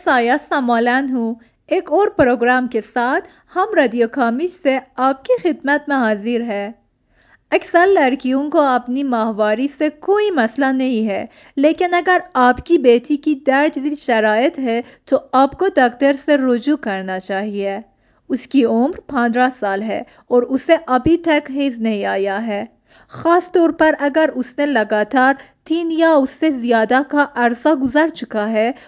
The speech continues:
اور ابھی ہر تین سے چھ ہفتوں میں حیض نہیں آتا ہے۔ چھٹی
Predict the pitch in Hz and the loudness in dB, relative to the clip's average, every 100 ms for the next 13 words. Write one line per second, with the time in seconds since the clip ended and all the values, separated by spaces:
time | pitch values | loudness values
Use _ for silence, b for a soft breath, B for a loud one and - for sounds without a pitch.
0 | B 254 254 262 269 330 359 339 349 349 | B 2 4 0 2 2 0 0 -2 -2
1 | - 330 339 330 339 339 - 339 320 240 | -6 -6 -8 -6 -6 -6 -4 -2 0 -2
2 | 240 - 294 294 311 285 302 285 269 262 | -2 0 0 0 -2 -4 -6 -6 -4 -2
3 | 220 190 190 202 196 208 202 - _ _ | 0 -2 -4 -6 -6 -6 -8 -12 _ _
4 | _ b b _ 370 359 359 | _ b b _ 2 2 4